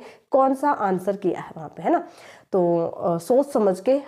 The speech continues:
आप आंसर कीजिएगा। और उन सभी क्वेश्चंस के एक सीरीज भी हम स्टार्ट करेंगे जिसमें हम उन जितने भी अभी तक क्वेश्चन,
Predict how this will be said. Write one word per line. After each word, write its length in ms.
आप 180
आंसर 260
कीजिएगा। 440
और 380
उन 120
सभी 360
क्वेश्चंस 500
के 100
एक 100
सीरीज 380
भी 120
हम 240
स्टार्ट 340
करेंगे 500
जिसमें 420
हम 280
उन 140
जितने 280
भी 120
अभी 140
तक 180
क्वेश्चन, 300